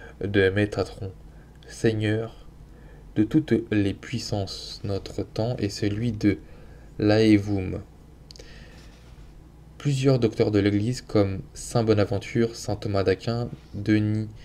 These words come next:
l'Aéropagite, en parlent dans tout ces écrits que l'homme a préféré jeter aux oubliettes pour quelques livres de sociologie.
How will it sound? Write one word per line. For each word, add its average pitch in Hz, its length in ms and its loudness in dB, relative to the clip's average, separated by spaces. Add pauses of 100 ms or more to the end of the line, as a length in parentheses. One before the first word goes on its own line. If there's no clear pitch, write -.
(420)
l'Aéropagite, 101 1200 2 (720)
en 113 180 2
parlent 101 680 2 (800)
dans 101 260 0 (100)
tout 131 220 0 (340)
ces 98 400 0
écrits 117 460 -2
que - 100 -4
l'homme 101 360 0 (1300)
a 92 200 -2
préféré 104 760 0
jeter 101 300 0
aux 101 180 0
oubliettes 104 540 -2 (400)
pour - 240 -6
quelques 104 300 -2
livres 104 340 0
de 98 140 0
sociologie. 95 680 -4